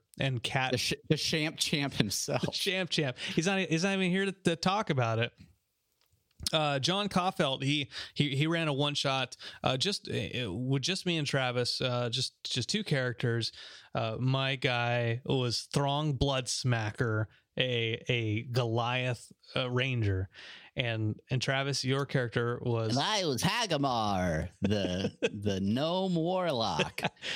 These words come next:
Speaker 1: Uh,
Speaker 2: Uh,
Speaker 1: and, and, and the, the, the one shot was very straightforward. Uh, we got pulled into some kind of pocket dimension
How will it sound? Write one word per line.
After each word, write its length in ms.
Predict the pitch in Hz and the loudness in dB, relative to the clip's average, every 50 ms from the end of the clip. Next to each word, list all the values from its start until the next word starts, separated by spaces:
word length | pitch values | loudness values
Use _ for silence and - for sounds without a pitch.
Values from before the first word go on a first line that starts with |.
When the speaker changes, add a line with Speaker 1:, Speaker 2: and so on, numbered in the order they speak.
| - - 202 196 185 165 - | -6 -6 -6 -6 -8 -6 -2
Speaker 1:
Uh, 60 | - 139 139 135 135 135 131 127 127 104 90 85 - | -2 0 0 0 0 0 0 0 0 0 -2 -2 -4
Speaker 2:
Uh, 20 | - - - - - - - 151 - - - 160 | -6 -8 -10 -10 -10 -8 -10 -10 -10 -4 -2 0
Speaker 1:
and, 240 | 165 165 160 160 | 0 0 0 0
and, 240 | 156 147 165 165 165 170 | 0 0 0 0 0 0
and 260 | - 165 160 160 160 156 - | 0 0 2 2 0 0 2
the, 180 | 156 156 151 143 | 2 2 2 2
the, 260 | 135 147 139 135 - 156 | 0 0 0 0 -2 0
the 140 | 147 143 139 | 0 0 2
one 240 | 135 160 202 220 | 2 0 0 0
shot 300 | 208 - 220 202 196 190 | -2 -2 0 0 0 0
was 200 | 165 147 135 127 | 0 0 0 0
very 340 | 123 123 135 180 226 254 247 | -2 0 0 0 0 0 0
straightforward. 800 | - - 254 233 220 - - 208 208 202 202 196 196 190 180 - - | 0 0 0 0 0 0 0 0 2 2 2 2 0 0 -2 -4 -2
Uh, 320 | 143 139 139 139 135 131 117 - | -2 -2 0 0 -2 -4 -4 -4
we 280 | 139 143 147 143 139 | -4 -2 0 0 0
got 240 | 143 170 160 - - | 0 -2 -2 -2 -2
pulled 260 | - 165 170 170 160 160 | 0 0 0 2 2 0
into 400 | 156 147 139 - 143 139 135 123 | 0 0 0 0 0 0 0 0
some 240 | - - 143 139 | 0 0 -2 -2
kind 180 | 131 - 143 127 | 0 0 0 -2
of 80 | 117 - | -2 -4
pocket 440 | - - 139 143 139 - 160 143 - | -2 0 0 0 0 0 -2 0 0
dimension 720 | 143 123 123 127 127 127 - - 123 117 117 117 113 | 0 2 2 2 0 0 -2 0 0 0 2 2 0